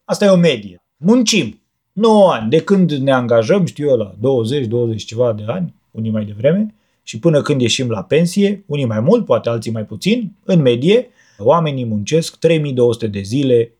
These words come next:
nouă ani din viață, zilele puse, orele respective puse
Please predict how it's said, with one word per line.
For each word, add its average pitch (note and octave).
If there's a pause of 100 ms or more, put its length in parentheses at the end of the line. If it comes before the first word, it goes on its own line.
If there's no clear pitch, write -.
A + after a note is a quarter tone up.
(160)
nouă B2
ani A#2
din G#2+
viață, A2 (160)
zilele A2+
puse, A2+
orele D3 (340)
respective A#2+
puse A#2+